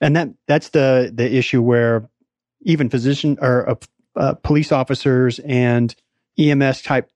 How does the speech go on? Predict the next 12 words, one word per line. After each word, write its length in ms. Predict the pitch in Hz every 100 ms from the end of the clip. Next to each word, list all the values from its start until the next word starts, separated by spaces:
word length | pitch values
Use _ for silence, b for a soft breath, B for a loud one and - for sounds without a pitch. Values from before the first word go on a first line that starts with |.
| -
folks, 500 | 123 117 - - - _ _ _ _ _
firemen 440 | 135 127 123 120 120
and, 320 | 113 113 110
and, 480 | 113 117 110 107 - B B B
uh, 420 | 120 113 110 107 110 -
E 100 | 131
M 140 | 120
Ts 400 | - 117 117 110
can 640 | - 123 113 113 110 110 - _ _ _ _ _ _ _ _ _ _ -
administer 480 | 131 131 147 - 117
that 180 | 113 107
drug 300 | 120 110